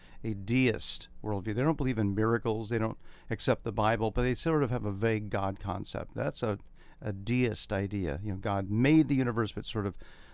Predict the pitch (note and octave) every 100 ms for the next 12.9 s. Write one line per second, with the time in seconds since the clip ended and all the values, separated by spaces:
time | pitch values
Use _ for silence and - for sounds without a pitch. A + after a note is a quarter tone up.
0 | - A2+ B2+ - A#2 A#2 - - - A2
1 | A2+ A2 A2 G#2 G#2+ G2+ - A#2+ A#2+ A#2
2 | A2 G#2+ G#2+ F#2+ G#2 A2 G#2 F#2+ G2 -
3 | G2+ F#2+ G2 F#2+ G#2 F2+ - - - G#2
4 | G2 - A2+ F#2+ F#2+ F#2+ G2 F#2+ F#2 F2+
5 | E2+ E2+ F2+ F2+ F#2 - - - - -
6 | - D3 E3+ E3+ D#3+ D3 A#2 G#2+ C#3+ C#3+
7 | C3 B2+ A#2 G#2+ G2 C#3 A#2 G#2+ A2+ G2+
8 | C#3 B2+ G#2+ - - - - - G2+ F#2+
9 | G#2 A2+ G2+ F#2+ - - E3 D3+ C3+ A#2
10 | - A2+ F#2+ F2+ D#2+ D#2 B2+ C3 A#2 G2+
11 | F#2+ - - - - G#2+ A2+ G#2 A2+ A#2
12 | G#2+ - A2+ G#2 F#2 G#2 - -